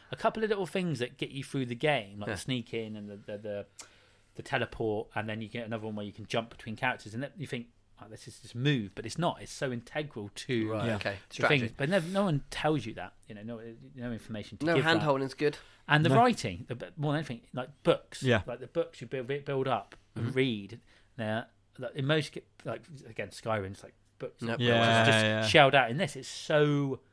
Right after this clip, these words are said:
Speaker 1: interesting in terms of
Speaker 2: Mm.
Speaker 1: the,
Speaker 3: And relevant.
Speaker 1: the, yeah, relevant. And, and, you know, some of them are only page or two pages, but so really,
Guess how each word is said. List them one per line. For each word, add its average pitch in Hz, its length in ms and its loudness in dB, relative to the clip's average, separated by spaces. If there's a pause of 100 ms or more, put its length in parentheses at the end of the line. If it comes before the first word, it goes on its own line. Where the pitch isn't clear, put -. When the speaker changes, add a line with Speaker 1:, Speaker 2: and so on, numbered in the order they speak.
(680)
Speaker 1:
interesting 143 440 -6 (340)
in 117 100 -4
terms 113 360 0
of 104 160 2
Speaker 2:
Mm. 101 240 -4
Speaker 1:
the, 127 60 -4
Speaker 3:
And 113 80 2
relevant. 110 380 6 (220)
Speaker 1:
the, 247 80 -4
yeah, 208 240 -4
relevant. 127 460 0
And, 113 280 -4 (120)
and, 123 220 -8
you 120 120 -10
know, 101 100 -10
some 143 180 -6
of 131 40 0
them 120 80 0
are - 20 0
only 110 120 -2
page - 360 -4
or - 60 -8
two 120 240 -6
pages, 120 340 -4
but - 160 -16
so - 140 -14 (120)
really, 165 360 -4